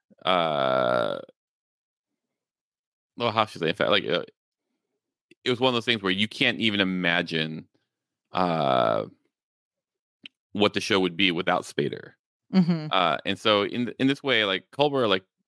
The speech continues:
Speaker 1: I don't think, like, they, they could just imagine, like, they probably had the scripts written, and then they just didn't realize the fan im-, you know, impact. And, like, he just did it so well as far as, like, what the show needed and, like, you know.
Speaker 2: Mm-hmm.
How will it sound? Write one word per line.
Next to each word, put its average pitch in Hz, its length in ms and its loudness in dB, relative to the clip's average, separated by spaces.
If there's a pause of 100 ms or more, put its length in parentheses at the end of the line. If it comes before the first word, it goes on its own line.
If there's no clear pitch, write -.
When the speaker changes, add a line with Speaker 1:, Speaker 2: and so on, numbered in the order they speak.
(360)
Speaker 1:
I 101 100 0
don't 139 180 2
think, 143 240 -8
like, 113 160 0
they, 107 160 2 (120)
they 104 100 0
could 101 180 -4
just 107 240 -2
imagine, 90 480 0
like, 82 120 -4
they 92 160 -6
probably 120 180 2
had 107 140 -2
the 90 60 -12
scripts - 340 -4
written, 80 340 -8 (600)
and 98 100 -2
then 98 240 0
they 95 120 0
just 98 180 -2
didn't 101 400 -2
realize 95 460 0
the 85 100 -6
fan 90 380 0
im-, 87 240 -6
you 90 120 0
know, 69 540 0 (260)
impact. 98 400 -2
And, 82 80 -4
like, 80 160 -6 (160)
he - 100 -12
just 131 220 -4 (460)
did 107 160 2
it 98 100 -2
so 98 160 0
well 80 360 0
as - 120 -4
far 87 180 2
as, 80 80 -4
like, 82 140 -6
what 87 220 -2 (180)
the 67 240 0
show 95 320 0
needed 90 460 -2
and, 71 140 -6
like, 80 180 -4
you 71 60 -2
know. 65 280 -6 (180)
Speaker 2:
Mm-hmm. 156 340 -2